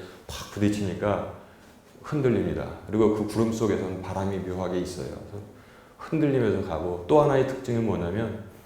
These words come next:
앞이 하나도 안 보이는 거예요. 우리가 자동차 안개 꼈을 때 몰고 가는 거하고 달라요. 그건 길도 보이고 이렇게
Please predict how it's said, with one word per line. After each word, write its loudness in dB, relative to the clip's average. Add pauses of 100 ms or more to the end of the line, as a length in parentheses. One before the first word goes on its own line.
(1160)
앞이 0 (420)
하나도 2
안 0
보이는 -4
거예요. -8 (1120)
우리가 10
자동차 10
안개 8
꼈을 4
때 4
몰고 8
가는 4
거하고 8
달라요. 4
그건 6
길도 8
보이고 10
이렇게 4